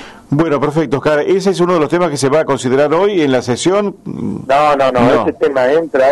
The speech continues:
Speaker 2: hoy, eh, se le va a dar tratamiento,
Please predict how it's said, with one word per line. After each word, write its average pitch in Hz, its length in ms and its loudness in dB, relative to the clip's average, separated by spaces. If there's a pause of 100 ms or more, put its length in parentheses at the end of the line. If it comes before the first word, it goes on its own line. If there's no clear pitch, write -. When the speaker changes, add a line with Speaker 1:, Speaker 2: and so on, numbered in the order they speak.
(100)
Speaker 2:
hoy, 185 300 0 (420)
eh, 113 480 2 (120)
se 127 100 0
le 120 80 2
va 123 100 4
a 139 100 4
dar 139 140 2
tratamiento, 160 920 0